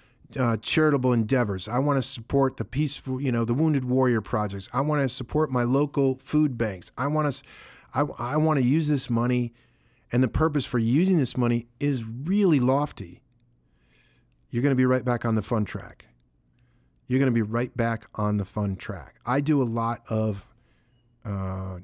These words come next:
donations, and I do a lot of donations to charitable organizations. And so when I know, <laughs> part of the thing, when people are paying me money, I know that they don't know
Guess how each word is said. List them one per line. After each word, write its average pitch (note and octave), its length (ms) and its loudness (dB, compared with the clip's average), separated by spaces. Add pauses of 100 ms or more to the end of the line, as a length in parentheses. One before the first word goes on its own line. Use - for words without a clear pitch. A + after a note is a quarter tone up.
(120)
donations, A2 720 -2 (800)
and A#2 200 2
I A2+ 100 0
do A#2+ 220 2
a A#2 40 2
lot A#2 220 0
of A2 140 -4
donations A#2 580 0
to - 120 -14
charitable A2+ 420 0
organizations. A2+ 880 0 (1120)
And B2 180 2
so B2+ 420 2 (120)
when B2+ 200 2
I C3 320 2
know, B2 600 2 (260)
<laughs> C3 300 -4
part C3+ 200 4
of C3 60 4
the A#2+ 80 4
thing, C3 300 0
when A2 120 0
people B2 260 -2
are A2+ 120 0
paying C3 580 -2
me C#3 180 2
money, B2 580 -2 (920)
I B2+ 160 2
know B2+ 260 4
that A#2 160 0
they C3 120 4
don't B2+ 260 2
know A2+ 400 2